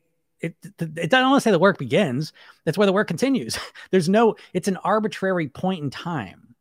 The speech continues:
Now I get it. I mean, it makes sense. You get to the goal. Great. Okay. But once you let that part of it go, well, what do you do now? You're at your goal weight. What are you gonna do? Because if you're not prepared for this, you're up shit's creek, because what's going on when you start a weight loss plan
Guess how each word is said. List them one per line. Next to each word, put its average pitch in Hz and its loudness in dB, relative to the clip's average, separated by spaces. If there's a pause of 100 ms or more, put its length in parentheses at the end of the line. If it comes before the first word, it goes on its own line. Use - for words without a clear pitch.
(260)
Now 185 0
I 247 4
get 156 0
it. - -4
I 147 4
mean, 160 4
it 165 -2
makes 175 -4
sense. 160 -2
You 131 -4
get 147 -4
to 170 -2
the 185 0
goal. 190 0
Great. 180 -4 (220)
Okay. 143 -4 (280)
But 170 4
once 202 2
you 247 -2
let 208 0
that 175 -4
part 170 -2
of 139 -2
it 101 -8
go, 143 0 (240)
well, 170 0
what 208 4
do 214 -2
you 214 -2
do 214 2
now? 208 0
You're 131 0
at 170 2
your 165 -2
goal 170 0
weight. 127 0
What 139 0
are 147 0
you 143 -2
gonna 143 -2
do? 165 -6 (640)
Because 165 -2
if 156 0
you're 165 0
not 226 0
prepared 214 -2
for 208 -4
this, 131 -4
you're 156 0
up 180 2
shit's - -2
creek, 214 -2
because 147 -2 (240)
what's 214 2
going 254 4
on 214 2
when 170 0
you 156 0
start 180 0
a 143 4
weight 180 2
loss 135 -4
plan 120 -6